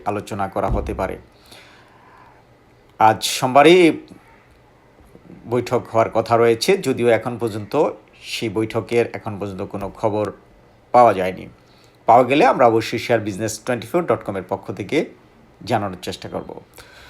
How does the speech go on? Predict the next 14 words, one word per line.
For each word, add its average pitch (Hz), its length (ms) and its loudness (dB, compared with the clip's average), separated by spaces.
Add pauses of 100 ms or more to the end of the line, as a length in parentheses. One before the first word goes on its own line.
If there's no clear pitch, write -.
(240)
অন্যদিকে 113 280 0
জাহাজ 135 420 2
কিনবে 147 320 2
এমজিএল 120 460 0
বাংলাদেশ। 110 540 0
পুঁজিবাজারে 110 500 -2
তালিকাভুক্ত 104 800 -2 (160)
বিদ্যুৎ 120 360 -6
ও 117 60 2
জ্বালানি 107 380 -2
খাতের 107 300 -6
কোম্পানি 110 500 -6
এমজিএল 110 340 -4
বাংলাদেশ 98 680 -6